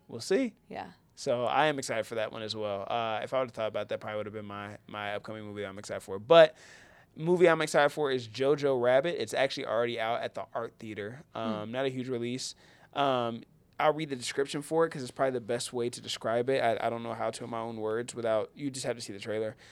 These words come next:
Speaker 1: Um, Jojo is a lonely German boy who discovers that his single mom is hiding a Jewish girl in their attic.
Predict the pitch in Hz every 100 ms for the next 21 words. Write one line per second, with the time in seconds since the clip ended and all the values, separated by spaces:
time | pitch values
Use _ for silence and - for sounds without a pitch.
0 | - - 151 143 127 151 170 165 160 147
1 | 123 127 147 151 143 120 135 131 120 101
2 | 104 104 120 117 - 131 123 123 117 110
3 | 110 - 160 180 156 117 120 117 - 127
4 | 123 120 110 - 175 151 110 110 110 117
5 | 104 92 135 127 101